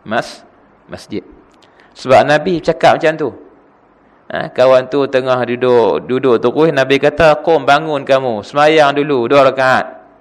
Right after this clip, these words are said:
baru duduk." Ini arahan Nabi, suruh kita ni sembahyang yang dinamakan sebagai sembahyang sunat tahiyyat masjid, menghormati masjid.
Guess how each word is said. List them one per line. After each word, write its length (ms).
baru 320
duduk." 240
Ini 160
arahan 400
Nabi, 480
suruh 480
kita 400
ni 160
sembahyang 880
yang 160
dinamakan 480
sebagai 320
sembahyang 560
sunat 800
tahiyyat 400
masjid, 320
menghormati 560
masjid. 400